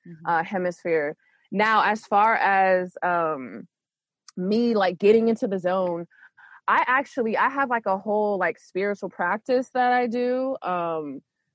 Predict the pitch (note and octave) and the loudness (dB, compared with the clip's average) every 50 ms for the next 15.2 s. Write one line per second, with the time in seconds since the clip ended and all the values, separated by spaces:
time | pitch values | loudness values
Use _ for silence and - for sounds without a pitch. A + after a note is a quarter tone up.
0 | _ _ _ - G#3 B3+ C4 A#3+ A3 G#3+ G#3+ G#3+ G#3+ - A#3+ G#3+ G#3+ G3+ G3 G3 | _ _ _ -4 -2 0 0 2 2 2 0 0 0 -2 -2 0 0 0 2 0
1 | F#3+ - - - F#3+ G#3+ A#3 A#3+ B3 A#3 G3+ F3+ F3 E3 F3+ G3+ A3 A3 A3+ A#3 | 0 0 0 0 2 2 2 2 2 0 -2 -4 -6 -2 0 0 0 0 -2 -2
2 | A3 F#3+ F3 G3 G3+ G#3 G#3 G#3 G3+ F3 F#3 G3 G3 G#3 G3 E3+ F#3 F#3 F3 E3+ | -4 -2 -2 -2 -2 -2 -4 -4 -4 -4 -4 -4 -4 -6 -4 -2 -2 -2 -2 -4
3 | F#3+ F#3+ G3 G3+ F#3+ F#3 - - - F3+ F3+ F3 F3 D#3+ D#3 C#3+ - _ F3+ F#3+ | -8 -8 -8 -8 -8 -8 -8 -4 -4 -4 -2 -2 -4 -6 -8 -10 -8 _ -6 -4
4 | F#3 F#3 F#3 E3 F3+ F3+ - - _ G3 F3+ F3+ F#3+ G#3 G3 G#3 A#3+ C4 C4+ C#4+ | -4 -6 -8 -8 -10 -12 -12 -14 _ -10 -8 -6 -6 -6 -6 -6 -6 -4 -4 -4
5 | D4 D4+ D4 - _ _ _ _ _ _ - G#3+ G#3 G#3+ G3+ - - F#3+ G#3 G3+ | -6 -8 -10 -14 _ _ _ _ _ _ -2 0 0 0 0 0 0 0 0 0
6 | E3 G3 A3 G#3+ - - C4 A3 A3 A#3 A3 G3+ G3 F#3 F#3+ F3 E3 D#3 D#3+ E3 | 0 0 -2 -4 -6 -6 -6 -4 -4 -2 -2 -4 -2 -2 -4 -6 -6 -4 -4 -2
7 | F3 G3 G3 F#3 - F3 D#3+ D#3+ D#3 C#3+ D3 C#3+ C#3+ C#3+ - D3 E3 E3 D#3+ - | 0 0 -2 -4 -4 -4 -4 -4 -4 -6 -6 -8 -8 -8 -8 -8 -8 -8 -8 -6
8 | G3+ F3 F3 - - - F3 F3+ F#3 - _ - E3+ E3 D#3+ D3 E3 - - D#3+ | -4 -4 -4 -4 -6 -8 -8 -8 -8 -10 _ -8 -8 -6 -6 -8 -10 -12 -12 -10
9 | D3+ D3 C#3+ C#3+ C#3+ D3 D3+ - _ _ _ _ _ - - G3+ G#3 A3 G#3+ G#3+ | -10 -8 -10 -10 -10 -12 -14 -16 _ _ _ _ _ -10 -2 0 0 2 2 -2
10 | G#3+ - - G#3 G#3+ G#3+ G#3+ - A#3 F#3 F#3 F#3 F3+ F3+ - - G#3 G#3+ A3 G#3 | -2 -2 -2 -2 -2 -2 -2 -2 -2 -2 -2 -2 -4 -6 -4 -2 0 0 0 0
11 | G3 G3 F#3+ - - F#3+ F#3 F#3+ F3+ E3+ F3+ F3 - - E3+ F3+ F3+ F3+ F3 D#3 | -2 -6 -10 -8 -6 -4 -4 -4 -4 -2 -2 -2 0 0 -2 -2 0 -2 -2 -4
12 | - _ - - - _ - F3 E3+ F3 F#3+ G3 G3+ G#3 G3+ G3+ G3 - - E3+ | -6 _ -20 -20 -20 _ -8 -4 -2 0 0 0 -2 -4 -4 -4 -6 -6 -8 -8
13 | E3+ E3 E3 E3 D#3 D#3 D3+ - - _ - - F3+ F#3 F#3 F#3+ G3 G3 - F#3 | -8 -8 -8 -8 -8 -10 -12 -14 -18 _ -14 -8 -6 -6 -4 -4 -6 -8 -8 -10
14 | E3 E3+ F3+ - _ F3 F3+ G3+ - _ - E3+ - _ - E3 F3 F3+ F3+ F3+ | -10 -10 -12 -8 _ -6 -6 -6 -8 _ -12 -12 -12 _ -4 -2 -2 0 0 0
15 | F3 F3+ G3 | -2 -4 -6